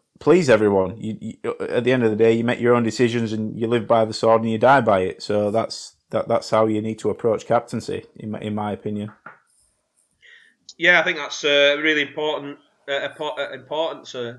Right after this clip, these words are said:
Speaker 2: to learn that, isn't it? You know, that, um, yeah, just exactly what you said there, Steve. Um, Jacob, talk about, uh, developments, uh, at Lepton, uh, off the pitch now. Um,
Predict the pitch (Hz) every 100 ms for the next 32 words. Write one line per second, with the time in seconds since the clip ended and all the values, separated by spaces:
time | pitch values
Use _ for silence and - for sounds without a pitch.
0 | - 123 117 113 113 123 135 135 120 127
1 | 120 117 120 120 - - 127 120 120 120
2 | - - 131 127 131 123 123 135 139 120
3 | - 135 131 117 110 - 107 107 117 117
4 | 131 131 135 135 _ - - - - 269
5 | 269 - - - - _ 254 294 285 254
6 | - 196 196 190 185 - 180 165 190 165
7 | 160 - - 175 165 160 160 170 135 127
8 | - 185 180 _ 143 139 139 156 - -
9 | 131 117 - 120 190 - - 147 151 156
10 | 175